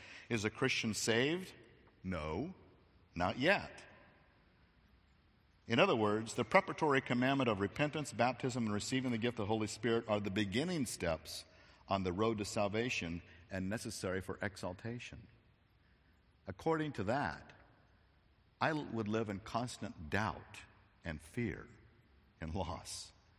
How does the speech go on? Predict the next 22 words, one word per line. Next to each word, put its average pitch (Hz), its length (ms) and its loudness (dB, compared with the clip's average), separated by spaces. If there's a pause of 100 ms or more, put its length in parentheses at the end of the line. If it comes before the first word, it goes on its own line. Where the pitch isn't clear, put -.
(260)
'cause 101 220 -6
I 135 140 -2
don't 92 80 -8
know 76 80 -10
when 76 180 -4
I'm 92 140 -2
really 113 160 -2
saved. - 520 -10 (1200)
Jesus 113 340 0
says, 120 160 0
"Just 101 240 -4
believe 127 560 0 (840)
in 104 120 -2
my 98 160 2
death, 113 260 2
burial, 117 300 2
and 107 100 2
resurrection." 107 720 0 (1120)
Boom, 110 500 4 (560)
big 117 200 4
time 101 280 4
change. - 760 -2